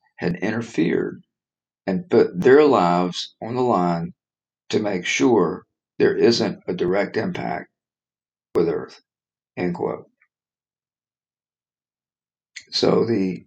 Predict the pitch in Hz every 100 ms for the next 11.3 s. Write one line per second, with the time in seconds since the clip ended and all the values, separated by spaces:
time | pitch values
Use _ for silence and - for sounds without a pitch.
0 | _ 123 143 139 131 127 120 113 - -
1 | _ _ - 110 113 - 113 107 104 -
2 | 110 - - 73 71 - - - _ _
3 | _ _ 1017 _ _ _ _ _ _ -
4 | 113 113 113 110 110 110 104 107 98 92
5 | 87 85 - - - _ _ _ _ _
6 | _ 107 98 98 101 104 - 95 113 -
7 | 58 57 - - - _ _ _ _ _
8 | _ _ - - 92 90 - - 107 117
9 | 117 - _ _ _ _ 131 135 135 104
10 | 95 104 104 95 - 110 - - 113 -
11 | - 67 -